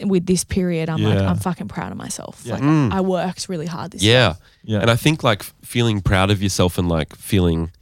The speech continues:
Speaker 3: love and support and encouragement towards yourself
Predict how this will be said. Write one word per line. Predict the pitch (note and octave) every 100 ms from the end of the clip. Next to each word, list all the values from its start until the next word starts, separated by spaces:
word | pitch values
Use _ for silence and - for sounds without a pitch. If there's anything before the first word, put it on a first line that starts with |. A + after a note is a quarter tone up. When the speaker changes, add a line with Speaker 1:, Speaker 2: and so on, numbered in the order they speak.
| _ _ _ _
Speaker 3:
love | F#2 F2+ E2 -
and | F2+
support | - - - F2 E2+
and | - F2
encouragement | E2 - F2+ F#2 - D#2+ -
towards | F#2+ F2+ F#2+ -
yourself | G2 - - -